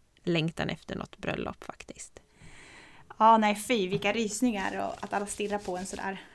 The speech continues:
Speaker 2: Usch. <laughs> Har du någon, någon bästa födelsedagsminne?
Speaker 1: Oh.
Speaker 2: Apropå att vara i centrum. Det är man ju när man fyller år också.
Speaker 1: Ja, det är ju sant. Det blir ju en liten utmaning för mig som gillar att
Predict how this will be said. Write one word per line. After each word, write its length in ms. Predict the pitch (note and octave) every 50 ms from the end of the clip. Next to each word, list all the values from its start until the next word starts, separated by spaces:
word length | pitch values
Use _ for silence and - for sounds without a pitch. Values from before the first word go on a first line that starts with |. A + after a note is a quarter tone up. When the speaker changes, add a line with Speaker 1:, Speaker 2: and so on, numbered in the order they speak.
| - _
Speaker 2:
Usch. 320 | - B3 - - - - - - - - _ _ _ - - - _ _ - - - _ _ - -
<laughs> 60 | C#4 - - - - - _ - - _ _ _ _ - - - _ - - - - - - - - - - - - - - - - - - - - - - - - - - - - - - - - _ _ _ _ _ - _ _ _ _ _ _ _ - -
Har 240 | A3+ A#3+ C4+ C4+
du 100 | C#4+ D4
någon, 280 | C#4 C#4+ C#4 C#4 C4+ C4+
någon 320 | C4 B3+ - C4 C4+ C4
bästa 280 | C4+ C#4 C4 - - B3
födelsedagsminne? 1300 | B3 - - C#4 B3 A3 G#3 A3 - - G#3 A#3 A#3 A3 - - C4 C4+ E4 F4 C#4 G3+ - - - G#3 G3 - - - - - - - _ -
Speaker 1:
Oh. 840 | - C4 D4 D#4+ E4 D#4 A#3+ F#3+ D#3 D3 C3+ C3+ C3 - - - F3 F#3+ - - - - - _ _ - _
Speaker 2:
Apropå 420 | - G#3+ G#3 - - A3+ - - A3+
att 60 | A3
vara 120 | A3 A3
i 40 | G#3+
centrum. 680 | - - - C#4+ C#4 G3 - - - - - G3+ F#3+ - - - _
Det 120 | - A#3+
är 60 | A3
man 120 | G3+ G#3+ G#3
ju 60 | G3
när 80 | G3 G3
man 100 | F#3+ F#3+
fyller 300 | - - F#3+ F#3+ F#3+ G#3+
år 200 | G3+ F#3 F#3 F#3+
också. 380 | G#3 - - - - - A3+ G3 G#3 - -
Speaker 1:
Ja, 180 | - G#3 G#3+ G#3+
det 100 | G#3 G#3+
är 80 | G#3 F3+
ju 60 | F3
sant. 440 | - - D#3 A2 G2+ G3 F#3+ - -
Det 120 | F#3+ G3+ G3
blir 200 | G3 G#3 G3+ F#3+
ju 80 | F3+
en 120 | E3+ E3 E3+
liten 280 | F3 E3+ - E3 E3
utmaning 460 | E3 E3 - - E3+ E3 D#3 C3 E3+
för 120 | - - E3+
mig 200 | E3+ D#3+ D3 E3+
som 180 | - F3+ F3
gillar 340 | F3 F3 E3+ E3 E3 D#3+ -
att 320 | - D2 - - - -